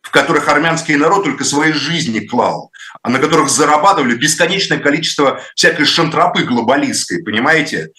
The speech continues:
В Москве, в Париже или в Вашингтоне. Вот, наконец-то, впервые три, там плюс еще двести тысяч армян, три миллиона двести тысяч армян, это столько армян примерно живет в Армении, обрели свою страну, в которой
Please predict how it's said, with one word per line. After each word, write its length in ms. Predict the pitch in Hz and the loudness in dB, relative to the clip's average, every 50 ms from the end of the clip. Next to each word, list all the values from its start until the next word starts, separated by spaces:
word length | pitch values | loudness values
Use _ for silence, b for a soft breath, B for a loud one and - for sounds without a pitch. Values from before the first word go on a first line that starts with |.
| B B B | B B B
В 80 | 98 107 | -4 0
Москве, 480 | 143 170 175 175 - - 156 165 185 | 2 2 2 2 0 -2 0 0 0
в 100 | - - | 0 0
Париже 640 | - - 131 127 139 165 175 160 135 139 139 135 135 | 2 2 2 4 2 2 0 0 0 2 2 2 2
или 680 | 135 131 - - 143 139 143 143 139 135 131 131 131 B B B _ | 0 -2 -2 0 2 2 4 4 4 4 2 0 -2 B B B _
в 160 | - 123 120 | -6 -2 0
Вашингтоне. 800 | 113 147 147 160 170 170 170 165 - 151 117 98 87 87 80 - - _ _ b b b b b | 0 2 2 2 0 0 0 0 0 0 0 0 -2 -6 -10 -14 -18 _ _ b b b b b
Вот, 180 | 110 135 156 160 | 0 0 2 2
наконец-то, 460 | 170 160 185 196 208 185 - - 170 | 2 2 2 2 2 2 0 0 -2
впервые 640 | 160 - - - 175 170 170 180 240 214 175 - - | -2 -2 0 2 2 4 4 2 2 0 -2 -2 -2
три, 540 | - 185 180 220 220 180 - - - - _ _ _ _ _ - 110 104 | -2 -2 0 0 0 0 -2 -2 -4 -10 _ _ _ _ _ -14 -2 2
там 200 | - 123 - - | 2 2 2 2
плюс 300 | - - - 202 - - | 0 -2 -2 0 0 0
еще 200 | 160 - - 151 | 0 0 0 -2
двести 400 | 127 127 139 185 190 - - - | -4 -2 -4 -2 -2 -2 -2 -4
тысяч 380 | 139 - - - - - - - - | -4 -4 -4 -4 -4 -4 -4 0 0
армян, 640 | 131 139 139 139 147 190 220 226 226 226 226 - - _ - | 2 2 2 2 2 2 2 2 0 -2 -6 -10 -14 _ -2
три 160 | 147 143 147 | 0 0 2
миллиона 400 | 147 151 147 151 156 139 127 120 | 2 2 2 2 2 2 0 -2
двести 320 | 120 127 147 139 - - | -2 -2 -2 -2 -2 -4
тысяч 280 | - - 135 123 - - | -4 -2 -2 0 2 4
армян, 300 | 143 143 143 143 139 113 | 4 4 4 2 0 2
это 200 | 110 110 110 127 | 0 -2 -2 -4
столько 360 | 123 - 170 151 135 - 165 | -2 0 0 0 2 2 2
армян 380 | 156 147 151 147 131 107 - B B B B B - | 2 2 2 2 0 0 -2 B B B B B 0
примерно 480 | 135 135 147 160 165 151 123 113 117 | 2 2 4 4 2 2 2 0 -2
живет 380 | 113 110 131 143 143 135 107 - | 0 0 2 2 2 2 0 0
в 60 | 104 | 0
Армении, 520 | 117 127 139 147 139 107 95 87 82 82 - _ _ B B B B B B - | 0 0 0 0 -2 -4 -4 -6 -10 -12 -16 _ _ B B B B B B 2
обрели 440 | 131 139 - 151 165 165 185 226 226 | 2 4 4 4 2 2 2 0 -2
свою 380 | - - 143 143 151 185 185 | 0 2 2 2 2 2 0
страну, 720 | 175 - - - 143 151 175 180 180 156 107 - - - _ _ _ _ _ _ _ _ | -4 -2 0 2 2 2 2 0 0 -2 -2 -4 -6 -12 _ _ _ _ _ _ _ _
в 100 | - - | -4 0
которой 560 | - 156 151 180 180 175 170 156 139 113 - | 2 2 2 2 0 0 2 2 0 0 -4